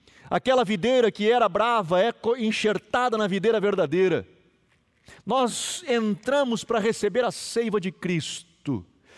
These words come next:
E nesse processo de recebermos a seiva de Cristo, eu acho interessante demais esse verso dez. Porque no verso nove ele diz assim: "Não é por obras."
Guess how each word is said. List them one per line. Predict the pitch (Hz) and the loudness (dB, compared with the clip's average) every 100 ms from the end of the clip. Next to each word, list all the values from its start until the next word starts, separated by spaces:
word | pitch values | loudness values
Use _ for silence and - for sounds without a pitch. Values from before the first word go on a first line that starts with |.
| - _ - | -20 _ -6
E | |
nesse | 156 202 202 | -2 -2 -2
processo | - 165 - - 196 175 - 139 90 - - - | -4 -4 -6 -4 -4 -4 -6 -8 -8 -14 -20 -6
de | 147 | 0
recebermos | 196 - 180 190 202 180 165 | 0 0 0 0 0 0 -2
a | |
seiva | - 196 190 151 | 0 0 0 -2
de | 156 | -4
Cristo, | 202 202 185 | -2 -2 -2
eu | |
acho | 185 | -2
interessante | 190 202 175 208 185 | -2 -2 -2 -4 -4
demais | 185 208 185 | -4 -2 -2
esse | 165 156 | -4 -2
verso | 165 151 170 | -2 -2 -4
dez. | 135 95 - _ _ _ _ _ _ _ _ _ - - _ _ - | -4 -4 -10 _ _ _ _ _ _ _ _ _ -20 -20 _ _ -12
Porque | 151 220 | -4 0
no | |
verso | 208 247 - | 2 0 0
nove | 202 233 226 196 | -2 0 0 0
ele | 180 | -2
diz | 220 | -2
assim: | 185 208 180 127 - - - _ _ _ _ _ _ _ _ _ _ _ _ _ _ | -2 -2 -4 -6 -18 -20 -20 _ _ _ _ _ _ _ _ _ _ _ _ _ _
"Não | 160 208 | -4 -2
é | 233 | -2
por | 226 220 | -2 -2
obras." | 196 127 101 - - | -2 -4 -10 -16 -20